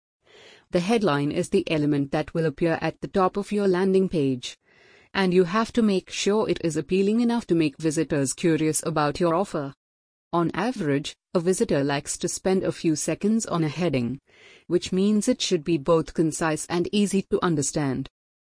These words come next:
One more important thing you have to be careful about is that the heading should resonate with the message of the advertisement that brings visitors to your landing page. Step five,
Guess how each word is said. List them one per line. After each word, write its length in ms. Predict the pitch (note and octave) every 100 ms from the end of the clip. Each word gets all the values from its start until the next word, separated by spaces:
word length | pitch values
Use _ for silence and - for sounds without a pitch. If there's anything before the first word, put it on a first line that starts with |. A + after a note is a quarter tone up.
| _ _ - - _ _ _
One 260 | - F3 F3+
more 240 | F3+ F3+
important 560 | D#3+ F3 G3 G3+ A3 A3
thing 280 | G#3 D#3+ -
you 200 | F3 F#3+
have 260 | E3+ G3 -
to 80 |
be 160 | D#3+ D3
careful 480 | - F3+ G3 A3+ A3
about 260 | G3 G3+ -
is 180 | E3
that 240 | - D#3 C3
the 60 |
heading 360 | D3 G3 G3 G3
should 220 | - D#3+
resonate 580 | D#3 D#3+ D3+ D#3 C3+ -
with 140 | E3+
the 60 | D3
message 460 | D3+ E3 - C3+ -
of 200 | D#3+ C#3
the 120 | -
advertisement 760 | C#3 D#3 F#3+ A3+ - D#3+ C4 C4+
that 160 | B3+
brings 400 | F#3 D#3+ E3 D#3
visitors 560 | D3 F#3 A#3 D3+ C#3 -
to 120 | F#3+
your 140 | F3
landing 500 | F3+ F#3 F#3+ F#3+ G3+
page. 480 | G3+ D#3+ C#3 B2 - - _ _ _ _ _
Step 360 | - - E3+ -
five, 480 | - D#3 C#3+ G#3